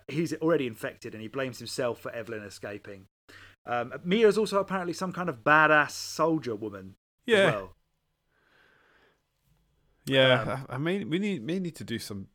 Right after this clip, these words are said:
Speaker 2: reading around that to figure out what the hell's going on there.
Speaker 1: Yeah, she, apparently when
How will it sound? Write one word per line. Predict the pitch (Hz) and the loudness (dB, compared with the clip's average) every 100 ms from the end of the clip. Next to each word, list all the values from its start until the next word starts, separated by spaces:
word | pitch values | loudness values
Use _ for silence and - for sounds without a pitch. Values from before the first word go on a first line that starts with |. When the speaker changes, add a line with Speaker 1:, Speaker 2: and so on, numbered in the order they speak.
| _ | _
Speaker 2:
reading | 98 107 113 107 101 | -8 -6 -6 -6 -6
around | 98 98 | -8 -8
that | 95 95 - | -8 -10 -12
to | |
figure | - 107 95 | -16 -12 -10
out | 90 | -10
what | 71 | -10
the | 101 | -10
hell's | 101 - | -10 -12
going | 101 95 | -12 -10
on | 95 | -8
there. | 95 95 - _ | -8 -10 -14 _
Speaker 1:
Yeah, | 156 131 123 117 | -8 -2 -2 -2
she, | - 180 190 196 196 185 - | -4 -4 -4 -4 -4 -4 -6
apparently | - 180 190 165 151 | -6 -6 -4 -2 -4
when | 143 156 139 | -4 -4 -6